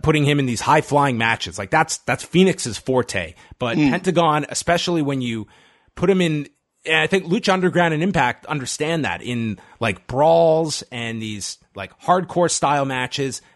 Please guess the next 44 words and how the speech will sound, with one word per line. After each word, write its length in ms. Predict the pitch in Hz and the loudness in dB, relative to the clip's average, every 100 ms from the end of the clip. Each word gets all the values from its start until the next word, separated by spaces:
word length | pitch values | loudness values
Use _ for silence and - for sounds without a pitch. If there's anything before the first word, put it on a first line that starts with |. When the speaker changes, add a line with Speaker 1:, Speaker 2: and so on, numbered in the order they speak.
| - | -12
Speaker 1:
Like, 120 | 117 | -10
he 220 | - 180 | 0 4
has 120 | 165 | 4
such 220 | - 196 151 | 4 0 0
a 40 | |
unique 320 | 127 135 143 | 0 0 -2
flavor 500 | - 120 120 95 82 - | -2 -2 -2 -2 -10 -12
for 240 | - 113 | -6 -4
those 540 | 101 127 123 123 - - _ | 2 2 2 -2 -6 -10 _
types 300 | - 147 - | -2 -2 -2
of 80 | 107 | -6
matches 640 | 107 107 113 - 85 - _ _ _ _ | -2 0 -2 -4 -8 -12 _ _ _ _
that 340 | - 107 - _ | -2 -2 -2 _
that 260 | 139 131 - | 0 0 0
is 160 | 151 107 | -6 -2
where 420 | 123 117 107 90 _ | 0 0 0 -4 _
he 120 | - 139 | -4 0
really 240 | 139 143 | 2 2
shines 480 | - 147 123 117 - | 4 2 2 0 -4
through 400 | 120 117 101 90 | -2 -2 -2 -6
and 340 | - 101 98 | -8 -8 -8
comes 220 | - 127 127 | -6 -6 -6
up 140 | 98 | -6
with, 80 | 101 _ _ _ _ _ | -10 _ _ _ _ _
to 80 | 104 | -4
me, 100 | 151 | 0
a 60 | |
lot 200 | 135 135 | 2 2
of 140 | 143 127 _ | 2 -2 _
different 300 | 151 156 143 | -2 0 -2
creative 400 | - 120 135 143 | -4 -4 -2 -2
stuff. 340 | - 165 165 - _ - - | -4 -4 -4 -6 _ -16 -4
I 160 | 185 233 | 0 2
didn't, 240 | 233 208 - - | 2 0 -6 -4
I, 140 | 139 170 | 0 2
I 60 | |
didn't 280 | 147 196 214 | 2 2 0
think 200 | 202 185 | -2 0
this 180 | 170 - | 0 -2
was 240 | 170 123 - | -4 -4 -6
at 140 | 143 | -6
the 60 | 131 | -2
level 360 | 127 135 143 | -2 0 0
of, 320 | 131 120 107 | 2 0 -4